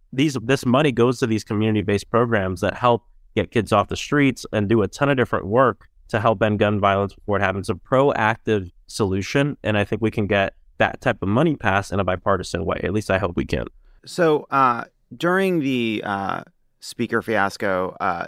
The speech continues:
Speaker 2: C-SPAN cameras were off the, off their, uh, lockdown position. They were catching every moment. Uh, we all loved it. You loved it. Uh, how do we, is there any hope,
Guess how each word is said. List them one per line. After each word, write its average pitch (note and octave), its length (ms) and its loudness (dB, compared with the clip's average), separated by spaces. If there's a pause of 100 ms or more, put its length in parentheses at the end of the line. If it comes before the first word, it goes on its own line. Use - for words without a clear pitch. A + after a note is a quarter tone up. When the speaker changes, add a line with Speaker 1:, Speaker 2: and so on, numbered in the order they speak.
(120)
Speaker 2:
C-SPAN C3+ 640 -4
cameras G#2+ 480 -2
were F#2+ 440 -6 (680)
off C#3 220 4
the, C3+ 200 0 (300)
off C#3+ 260 4
their, A#2 540 2
uh, G2 300 0
lockdown A#2+ 680 0
position. G#2+ 480 -6
They G2 100 -2
were F#2 80 -4
catching C3 500 -2
every A2+ 280 -4
moment. G2+ 760 -6 (340)
Uh, G2 340 2
we D3 200 4
all C#3 200 6
loved A#2 280 0
it. A#2 260 0
You B2+ 220 -4
loved G#2+ 340 2
it. G#2+ 280 2 (380)
Uh, G#2 300 2
how F3+ 180 2
do G3 80 0
we, F3+ 440 0
is C#3+ 100 0
there C#3+ 220 4
any F#3+ 200 2
hope, C#3+ 440 0